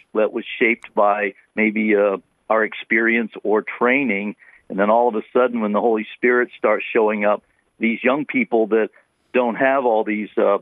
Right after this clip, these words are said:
boxes that maybe us older ones have, uh, they're willing to step out and risk it. And, uh, I think that's the nature of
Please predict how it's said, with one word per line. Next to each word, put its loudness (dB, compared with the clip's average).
boxes -2
that -6
maybe 0
us 0
older 0
ones -4
have, 2
uh, 2
they're 2
willing 0
to -2
step -2
out 0
and -6
risk -2
it. -4
And, 2
uh, 4
I -4
think -2
that's 0
the 0
nature 0
of -8